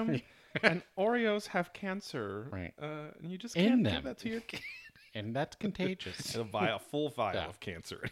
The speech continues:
Speaker 1: <laughs> each one.
Speaker 2: Ooh.
Speaker 1: <laughs> Um, but yeah, it's, uh, it's gonna be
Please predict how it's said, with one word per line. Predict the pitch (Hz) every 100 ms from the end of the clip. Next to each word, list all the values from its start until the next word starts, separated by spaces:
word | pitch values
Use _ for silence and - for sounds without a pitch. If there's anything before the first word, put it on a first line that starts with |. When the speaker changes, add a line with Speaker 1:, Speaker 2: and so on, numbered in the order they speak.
| -
Speaker 1:
<laughs> | -
each | 151 - -
one. | 131 123
Speaker 2:
Ooh. | 180 180 175 170 -
Speaker 1:
<laughs> | - 180 - - - - - - - - - - -
Um, | 123 120 113 110 113 117
but | -
yeah, | 302
it's, | 107 - -
uh, | 123 120 120 120 127
it's | 135
gonna | - 240 180
be | 139 110 101 95 92